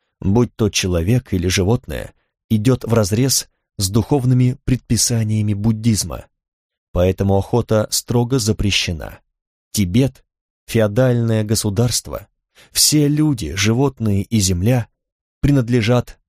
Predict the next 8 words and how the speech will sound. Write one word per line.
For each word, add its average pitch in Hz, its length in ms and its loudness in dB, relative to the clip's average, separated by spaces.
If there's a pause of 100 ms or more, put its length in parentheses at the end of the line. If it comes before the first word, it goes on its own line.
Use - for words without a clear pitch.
Далай-ламе, 107 840 0 (500)
чьи 110 280 2
указания – 107 720 -2
закон 95 600 -4
для 95 180 -2
всех. - 540 -10 (1500)
С - 140 0
этими 120 460 0